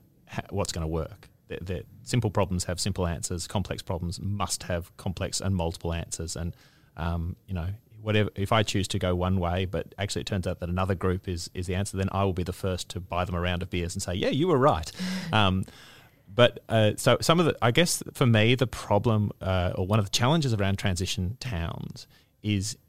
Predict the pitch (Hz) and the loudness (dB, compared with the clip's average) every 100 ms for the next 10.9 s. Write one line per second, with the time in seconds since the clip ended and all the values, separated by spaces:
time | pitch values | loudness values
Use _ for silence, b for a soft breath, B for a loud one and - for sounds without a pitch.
0 | - 104 95 - _ 98 - 107 101 92 | -4 -2 -2 -6 _ -2 4 6 6 4
1 | 90 90 87 80 - - - b b - | 2 2 0 -2 -4 -12 -18 b b -6
2 | 95 90 127 - 104 101 98 98 95 - | -4 0 0 -2 -4 0 2 2 2 0
3 | 90 87 - 101 104 95 98 95 92 82 | -2 -2 -6 -6 -2 2 2 0 -2 -2
4 | - 90 - - - 90 87 85 90 - | -2 -4 -4 -10 -8 -6 -4 -4 -6 -12
5 | _ - - 127 - - 101 101 92 90 | _ -8 0 0 0 -2 0 0 0 0
6 | 85 87 87 92 85 - - - 87 87 | 0 0 -2 -2 -6 -10 -20 -6 -2 -2
7 | 85 85 - 87 - 92 82 85 90 85 | -2 -2 -4 -6 -6 -4 -2 -2 -2 -6
8 | - b b - 113 - 117 135 98 95 | -8 b b -6 -2 2 2 4 4 2
9 | 92 - - - - - 92 85 95 98 | 0 -2 -6 -6 -14 -8 -4 -4 0 0
10 | 101 101 90 - - 127 170 175 | 2 2 0 -4 -2 -2 0 -4